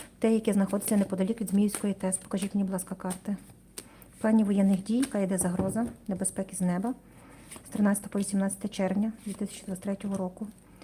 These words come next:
Ух, страшний суд, дивіться. З моря йде вам небезпека.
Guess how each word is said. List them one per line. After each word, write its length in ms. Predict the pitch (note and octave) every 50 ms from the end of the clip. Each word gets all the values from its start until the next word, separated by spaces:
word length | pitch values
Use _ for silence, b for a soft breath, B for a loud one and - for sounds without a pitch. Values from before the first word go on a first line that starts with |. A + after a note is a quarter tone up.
| B B B B B B B B B B -
Ух, 220 | A#3 G#3 - B B B B B B B B B B B B B - B B B B B B
страшний 460 | - - A#3+ A#3 A3 - - A#3 A3
суд, 320 | A#3 - - A#3 B3 C4+ -
дивіться. 520 | G#3+ A3+ G#3+ A3 G#3 G#3+ - G#3+ G3+ G#3+ G#3 B B B B B B - - - - - - - - - - - - _ - - - - - - - - - - - - _ - - _ - - - - - - - - - - - - - - - - - - - - - - - - - - - - - - - - - -
З 60 | - A3+
моря 320 | A#3+ A#3+ A3+ G#3+ G#3 F#3+
йде 180 | F#3 F#3 G#3 G3+
вам 160 | G3+ G3 G3
небезпека. 640 | G3 F#3+ G#3 F#3+ - - - F#3+ F#3+ F#3+ - G3